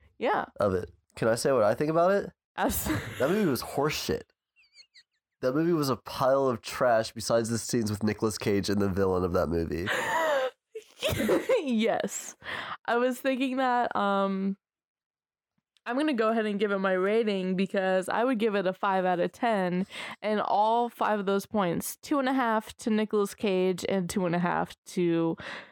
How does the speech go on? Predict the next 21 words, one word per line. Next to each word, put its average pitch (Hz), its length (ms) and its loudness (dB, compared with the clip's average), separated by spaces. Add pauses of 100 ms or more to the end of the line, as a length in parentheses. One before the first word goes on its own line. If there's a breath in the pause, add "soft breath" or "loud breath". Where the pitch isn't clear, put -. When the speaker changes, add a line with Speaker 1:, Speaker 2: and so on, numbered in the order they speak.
(200 loud breath)
Speaker 1:
Kevin 185 380 0
Durant. 165 880 -2
Kevin 196 280 2
Durant. 180 800 0
Speaker 2:
Kevin 113 300 2
Durant, 104 360 0
the 101 80 -8
basketball 104 480 0
player. 240 220 2
Speaker 1:
No, - 180 2
Speaker 2:
That - 60 2
Speaker 1:
no, 120 220 2
Speaker 2:
had 117 60 -6
Speaker 1:
Kevin 117 200 0
Speaker 2:
nothing - 160 2
to 110 80 2
do 104 160 2
with 95 100 2
this 254 160 2
Speaker 1:
<laughs> - 0 -
Speaker 2:
movie. 98 460 0